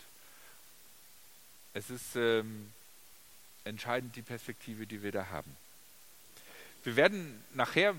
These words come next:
wird die Luise das noch ein bisschen erklären. Wir wollen die Fürbitte auf eine besondere Art und Weise gestalten. Da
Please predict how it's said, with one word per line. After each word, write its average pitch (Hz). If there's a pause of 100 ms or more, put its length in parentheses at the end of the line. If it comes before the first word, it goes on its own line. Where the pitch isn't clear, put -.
wird 147
die 147
Luise 131
das 131
noch 143
ein 131
bisschen 135
erklären. 170
Wir 123
wollen 139 (300)
die 131
Fürbitte 175
auf 127
eine 131 (220)
besondere 135
Art 127
und 127
Weise 165
gestalten. 147 (240)
Da 127